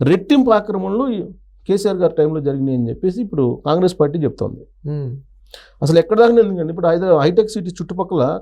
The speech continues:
Speaker 1: కాందిశీకుల భూములు ఉన్నాయి,
Speaker 2: అవును.
Speaker 1: రకరకాల భూములు ఉన్నాయి అక్కడ, సుప్రీంకోర్టులో ఉన్నాయి పెండింగ్లో. అలాంటి భూములను కూడా క్లియర్ చేసేసి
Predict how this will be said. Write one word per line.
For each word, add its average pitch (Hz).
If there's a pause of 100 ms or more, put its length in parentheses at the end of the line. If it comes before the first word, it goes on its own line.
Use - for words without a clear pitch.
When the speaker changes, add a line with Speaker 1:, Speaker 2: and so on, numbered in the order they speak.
Speaker 1:
కాందిశీకుల 190
భూములు 165
ఉన్నాయి, 123 (220)
Speaker 2:
అవును. 127 (140)
Speaker 1:
రకరకాల 165
భూములు 175
ఉన్నాయి 131
అక్కడ, 107
సుప్రీంకోర్టులో 254
ఉన్నాయి 107 (920)
పెండింగ్లో. 202 (160)
అలాంటి 240
భూములను 214
కూడా 165
క్లియర్ 196
చేసేసి 175